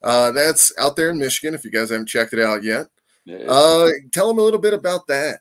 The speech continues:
Speaker 1: Gary.
Speaker 2: Well, first of all, it shows how much you follow me on my Facebook page and my social media, because that's all I do is post stuff like that. But second of all, no, it's a, it's, it's a great show. We've been in ten years now. Uh, it's,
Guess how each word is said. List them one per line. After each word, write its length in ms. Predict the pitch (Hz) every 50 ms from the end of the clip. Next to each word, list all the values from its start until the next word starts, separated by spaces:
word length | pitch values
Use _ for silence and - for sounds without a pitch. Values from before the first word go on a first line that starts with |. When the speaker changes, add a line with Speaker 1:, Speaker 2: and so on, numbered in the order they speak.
| _ _ _
Speaker 1:
Gary. 300 | 95 107 104 95 95 -
Speaker 2:
Well, 120 | - - - -
first 180 | 143 - _ -
of 60 | 104
all, 120 | 101 98
it 60 | 90
shows 220 | - - 117 104 -
how 100 | 110 104
much 240 | 107 107 95 - -
you 100 | 98 90
follow 300 | - 107 104 104 101 95
me 140 | 95 95 95
on 120 | 92 92
my 220 | 90 90 87 82 87 _ _ -
Facebook 440 | - 123 131 127 - 95 78 - -
page 240 | - 92 90 92 90
and 100 | 87 90
my 80 | 90
social 340 | 85 - - 98 90 - 87
media, 440 | 95 110 120 110 90 87 85 85 - _ _ _ _ _ _ -
because 140 | 101 95 90
that's 160 | 92 90 -
all 120 | 95 90
I 60 | 85
do 180 | 85 95 120 113
is 120 | 90 82
post 260 | _ - 87 80 - -
stuff 200 | - 85 78 -
like 180 | - 76 71 -
that. 160 | 80 80 - - _ _ _ _ -
But 120 | - - - _ _
second 540 | _ _ - - 165 160 156 - - 123 110
of 80 | 98
all, 260 | 98 95 90 95 101 -
no, 160 | 143 139 117
it's 220 | 120 131 131 -
a, 120 | 135 135 123
it's, 220 | - 131 127 - -
it's 160 | - 139 135
a 20 | 131
great 180 | 104 113 110
show. 140 | 104 - 107
We've 160 | 104 113 113
been 80 | 107 127
in 120 | 120 110 107
ten 180 | - 120 110
years 240 | 107 104 101 101 95
now. 300 | 98 101 95 95 95 95 _ _ _ _ _ _ _ _ _ -
Uh, 340 | - - 95 92 - 190 -
it's, 360 | - - - - - - _